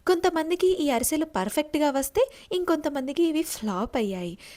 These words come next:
మరి మీకెలా వచ్చాయో నాకు కామెంట్స్లో చెప్పండి. మేము చేసిన అరిసెల రెసిపీ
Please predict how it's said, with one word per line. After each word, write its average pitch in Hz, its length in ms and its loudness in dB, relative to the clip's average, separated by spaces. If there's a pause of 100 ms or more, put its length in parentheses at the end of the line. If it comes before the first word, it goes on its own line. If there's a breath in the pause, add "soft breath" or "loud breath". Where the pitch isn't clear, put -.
(140)
మరి 339 180 2
మీకెలా 269 540 2
వచ్చాయో 370 400 2
నాకు 381 260 0
కామెంట్స్లో 233 640 -2
చెప్పండి. 269 540 -2 (1080 soft breath)
మేము 277 380 0
చేసిన 392 420 4 (120)
అరిసెల 370 340 2
రెసిపీ 359 360 2